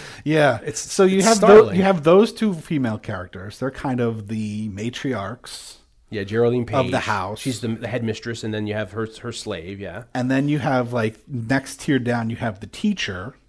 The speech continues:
Speaker 2: Yeah.
Speaker 1: Um, who's played by, uh, Elizabeth Hartman.
Speaker 2: Yeah, sad, sad story with her, but yeah, her.
Speaker 1: She plays, like, the teacher, and then the rest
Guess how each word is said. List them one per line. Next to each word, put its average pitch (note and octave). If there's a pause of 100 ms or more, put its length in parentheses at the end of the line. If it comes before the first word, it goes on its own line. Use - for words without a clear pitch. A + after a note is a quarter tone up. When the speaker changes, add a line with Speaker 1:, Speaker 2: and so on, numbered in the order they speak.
(340)
Speaker 2:
Yeah. E2+ (500)
Speaker 1:
Um, G#2 (640)
who's A#2
played B2+
by, A2
uh, A2+
Elizabeth A#2
Hartman. G#2 (200)
Speaker 2:
Yeah, F#2
sad, G#2+
sad F2
story F2+
with D#2+
her, E2+
but D#2+
yeah, F#2
her. A2
Speaker 1:
She D3+
plays, C3+ (100)
like, B2+
the A#2
teacher, C3+
and A#2+
then B2
the B2
rest C#3